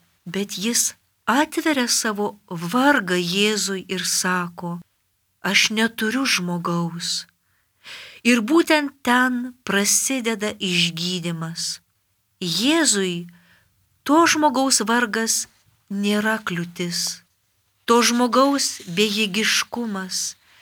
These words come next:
jo uždara situacija nėra priežastis sustoti.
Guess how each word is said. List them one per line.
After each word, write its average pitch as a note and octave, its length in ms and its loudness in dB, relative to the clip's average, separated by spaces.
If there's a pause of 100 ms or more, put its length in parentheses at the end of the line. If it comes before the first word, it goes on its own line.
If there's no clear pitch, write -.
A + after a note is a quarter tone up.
(260)
jo B3 220 4
uždara A#3+ 520 4
situacija A3+ 1040 0 (760)
nėra A#3 520 2
priežastis F#3 800 0
sustoti. F3 800 -6